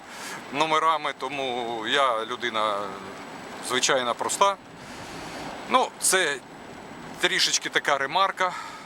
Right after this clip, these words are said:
а ми продовжуємо, е, свій шлях до міста Ужгород. Сподіваюсь, друзі, що дощова погода не перешкодить нашому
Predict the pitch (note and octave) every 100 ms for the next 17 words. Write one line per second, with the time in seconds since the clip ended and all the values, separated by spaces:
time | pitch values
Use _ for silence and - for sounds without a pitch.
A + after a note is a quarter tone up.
0 | - C#3+ F3+ F3+ E3 D#3+ D3+ C#3+ D#3 B2+
1 | C3+ C3+ C3 B2 - - - - - -
2 | - - A2+ A#2 A2+ A2 C#3 B2 - E3+
3 | F3 - - A#2+ C3 C3 D3+ - C3+ -
4 | C3 B2+ G#2+ F#2+ F#2+ - - - - -
5 | - - - - - - - - - -
6 | - - - - - - - - - -
7 | - - - - - - C#3 D#3+ E3 D#3
8 | C3+ D#3+ D#3+ C3+ C3+ - D3 C#3+ - D3+
9 | D#3 C#3+ C3+ D3+ C3+ C#3+ C#3+ D3 C#3 -
10 | C3 B2+ C3 B2+ B2+ C3